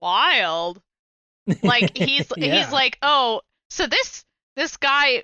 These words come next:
Speaker 1: Miles, is like, 'Oh, I'll do anything to help you, you know, you helped me out so much. You,
Speaker 2: Mm-hmm.
Speaker 1: you introduced me to, you allowed me to study abroad at that foreign, um, you know, law firm.'"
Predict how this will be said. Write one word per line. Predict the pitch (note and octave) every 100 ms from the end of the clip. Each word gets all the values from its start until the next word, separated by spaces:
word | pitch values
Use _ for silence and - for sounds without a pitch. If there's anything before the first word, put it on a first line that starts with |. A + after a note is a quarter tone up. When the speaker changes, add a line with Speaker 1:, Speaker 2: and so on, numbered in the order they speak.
| _
Speaker 1:
Miles, | B3 B3+ B3+ A3
is | A3
like, | A#3
'Oh, | B3+ A#3+
I'll |
do | G#3+ A#3
anything | G#3 G3+ A3 F#3+
to |
help | G3+ G#3+ G#3 F#3+
you, | F3
you | F3 F#3
know, | F#3 F3 F3+ - _
you | F#3+
helped | - G3 F#3
me | G3
out | F3+ F3
so | - - F#3
much. | G#3+ A#3 E3+ - - - _ _
You, | G3+ G3 G#3+ C4 B3
Speaker 2:
Mm-hmm. | D#3 C3 D#3+ - _ _ -
Speaker 1:
you | G3+ G#3 C4
introduced | C#4+ B3+ A#3+ A#3 A3 - A#3 C4 B3+ -
me | A3+ G#3 F#3+ F#3 -
to, | -
you | G3 F3+ G#3+ B3+ A3
allowed | A3+ A3 G3 A#3
me | A#3
to | G#3
study | - C4 G#3 G3
abroad | F3+ G3+ G3 F#3+ F3 F3
at | D#3+ G3 -
that | F3 C#3+
foreign, | - G3 F3+ F3+ F3+ F3+ E3+
um, | - F3 E3 E3+ - - _ _ _ _ _ _ _ _ _ -
you | G#3+ G3+
know, | F#3 F3+
law | F#3+ G#3 A3
firm.'" | A3+ - F3 E3 E3+ F3+